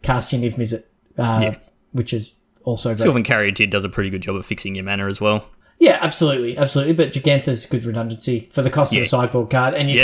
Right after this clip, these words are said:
Speaker 1: cards
Speaker 2: exactly.
Speaker 1: are so powerful. And because of the Bring to Light, you can play the one of sideboard cards in your deck, so you've
Speaker 2: Yep.
Speaker 1: got plenty of space for that. So, uh, it works well.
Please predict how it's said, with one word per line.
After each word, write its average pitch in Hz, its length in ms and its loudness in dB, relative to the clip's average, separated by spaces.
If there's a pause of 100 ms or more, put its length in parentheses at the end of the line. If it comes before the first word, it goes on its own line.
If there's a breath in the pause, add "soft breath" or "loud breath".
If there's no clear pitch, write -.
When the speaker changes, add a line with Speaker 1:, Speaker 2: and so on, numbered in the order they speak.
Speaker 1:
cards - 140 2
Speaker 2:
exactly. 143 200 4
Speaker 1:
are 131 60 6
so - 60 -6
powerful. 131 680 0 (320 loud breath)
And 139 180 4
because 147 420 4
of 135 160 2
the 131 340 4
Bring 135 200 4
to 139 120 2
Light, 120 440 0
you 131 120 -2
can 123 180 0
play 131 300 2
the 123 100 4
one 123 300 2
of 123 200 -2
sideboard 120 500 0
cards 117 420 -4
in 135 180 0
your 123 100 0
deck, - 440 -4 (160 loud breath)
so - 140 0
you've 117 180 2
Speaker 2:
Yep. 127 80 2
Speaker 1:
got 127 220 2
plenty 120 280 -2
of 113 100 -6
space - 320 -10
for - 80 -8
that. - 240 -14
So, 117 300 -6 (380 loud breath)
uh, 147 180 2
it 147 60 -2
works 165 200 4
well. - 240 -4